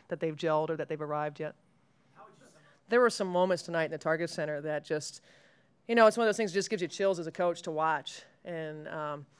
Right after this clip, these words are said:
the energy that our crowd is bringing, you know, that our players, that, you know, it's just, it's fun. It's just a lot of fun to be a part of. Um, and it's, the preparation is one at a time. And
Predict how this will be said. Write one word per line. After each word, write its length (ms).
the 120
energy 400
that 160
our 100
crowd 440
is 100
bringing, 400
you 80
know, 180
that 120
our 80
players, 520
that, 120
you 60
know, 200
it's 140
just, 200
it's 120
fun. 340
It's 100
just 200
a 20
lot 140
of 60
fun 120
to 60
be 80
a 60
part 220
of. 140
Um, 540
and 140
it's, 180
the 160
preparation 800
is 480
one 240
at 100
a 40
time. 420
And 180